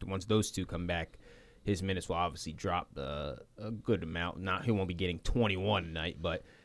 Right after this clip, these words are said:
it'll still, but he should still be out there on the court, uh,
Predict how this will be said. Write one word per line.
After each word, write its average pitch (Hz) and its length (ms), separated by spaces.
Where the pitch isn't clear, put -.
it'll 160 160
still, 123 240
but 190 160
he 196 80
should 165 240
still 110 200
be 98 160
out 87 140
there 85 140
on 82 100
the 80 60
court, 80 320
uh, 80 240